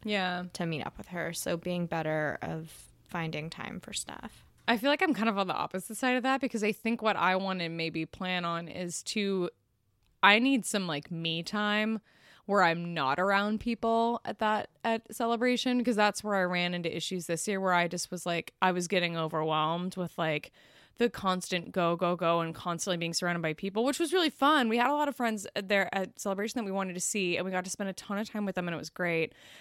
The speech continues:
Speaker 1: But I think I would set aside some, like, personal time, whether it's just me leaving the convention and going and getting tacos in the middle of the afternoon. Like,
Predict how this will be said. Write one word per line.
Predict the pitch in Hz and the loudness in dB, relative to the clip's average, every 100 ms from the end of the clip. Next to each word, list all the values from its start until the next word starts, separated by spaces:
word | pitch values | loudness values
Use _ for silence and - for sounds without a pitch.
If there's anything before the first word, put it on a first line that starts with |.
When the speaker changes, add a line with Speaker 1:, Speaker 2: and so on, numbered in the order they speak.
| - | -6
Speaker 1:
But | 214 | 0
I | 214 | 0
think | 196 214 214 - | 0 -2 -4 0
I | 208 202 | 2 4
would | 196 202 185 - _ _ _ _ | 2 0 0 -4 _ _ _ _
set | - - 226 202 | -4 2 4 4
aside | 190 - 196 185 180 180 | 2 2 4 4 2 -2
some, | - 185 185 | -6 -6 -4
like, | 156 151 - _ _ _ | -6 -8 -10 _ _ _
personal | - 180 - 180 165 | -10 -8 -6 -8 -10
time, | 175 170 175 | -6 -4 -2
whether | 180 185 | 0 0
it's | 180 - | -2 -2
just | - 202 | -4 -2
me | 208 202 208 220 | -2 0 2 0
leaving | 190 175 196 196 214 | -2 -4 -4 -2 -4
the | 196 | -4
convention | 190 156 160 - 180 | -6 -6 -6 -4 -6
and | 160 156 | -6 -4
going | 165 170 160 | -2 -2 -4
and | 147 | -6
getting | 170 143 | -6 -8
tacos | - - 151 - 143 165 | -10 -6 -4 -4 -8 -6
in | |
the | 170 | -6
middle | 160 147 | -6 -6
of | |
the | 160 | -8
afternoon. | - 170 147 147 | -8 -8 -8 -4
Like, | 165 180 | -4 -2